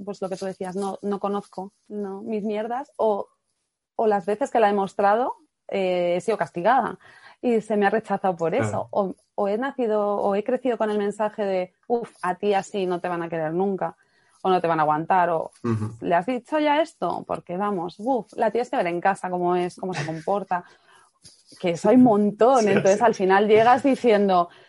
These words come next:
Speaker 1: y a lo mejor luego, pues es eso, cuando, porque esto pasa mucho, con, se crean muchos fantasmas en las cosas que escondemos. Al final, ¿no? Lo que yo te decía antes, si metemos todo ahí como en un, debajo de la cama,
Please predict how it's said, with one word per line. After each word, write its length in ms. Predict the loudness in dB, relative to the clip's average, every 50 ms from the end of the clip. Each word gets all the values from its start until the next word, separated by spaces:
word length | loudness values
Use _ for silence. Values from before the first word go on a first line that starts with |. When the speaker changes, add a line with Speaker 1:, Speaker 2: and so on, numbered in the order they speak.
| _ -20 _ _
Speaker 1:
y 80 | 4 6
a 80 | 6 6
lo 60 | 6 4
mejor 300 | 0 0 2 2 2 4
luego, 340 | 4 4 4 4 2 2
pues 140 | 2 -2 -4 -4 -14 -14
es 140 | -4 -2
eso, 320 | -2 0 2 2 0 0 2
cuando, 480 | 2 2 2 4 2 2 0 -2 -4 _ _ -16 -4
porque 160 | -2 0 0
esto 140 | 0 0 -2
pasa 200 | -2 -2 -2 0
mucho, 460 | 0 0 -2 -2 -4 -10 -12 -12 -12 _ _ _ -4
con, 800 | -2 0 0 0 0 0 -2 -2 -4 -6 -6 -8 -10 -10 -12 -16 _ _ _ _ _ _ _ _ _ _ _ _ _ _ _ _ _ _ _ _ _
se 160 | -2 -2 0
crean 220 | 4 4 4 4 4
muchos 300 | 0 0 -2 -4 -2 0
fantasmas 680 | 2 2 2 2 2 2 2 2 0 -4 -6 -4 -4
en 120 | -2 -2
las 140 | -2 -2 -4
cosas 260 | -6 -8 -8 -8 -8
que 80 | -6 -8
escondemos. 800 | -8 -4 -4 -4 -2 0 0 0 -2 -2 -4 -8 -12 -16 -18 _
Al 180 | -8 -8 -6 -6
final, 480 | -6 -4 -2 -2 -2 -2 -4 -8 -10 _ _ _ _ _ _
¿no? 260 | -8 -6 -4 -2 -2 -2
Lo 100 | -2 0
que 140 | 0 0
yo 100 | 0 0
te 100 | -2 -4
decía 160 | -6 -4 -4 -4
antes, 220 | -2 -2 -4 -4
si 80 | -2 -2
metemos 460 | -2 0 -2 0 -2 -2 -2 -4 -4
todo 440 | -2 -2 0 0 0 0 -2 -2 -8 -10 -10 -12 _ -4
ahí 280 | -2 0 0 0 -2
como 220 | -2 -2 0 0 0
en 100 | 0 0
un, 380 | 0 0 -2 -2 -4 -4 -4
debajo 280 | 0 2 2 2 4 4
de 40 | 4
la 120 | 4 4
cama, 280 | 2 -2 -4 -4 -10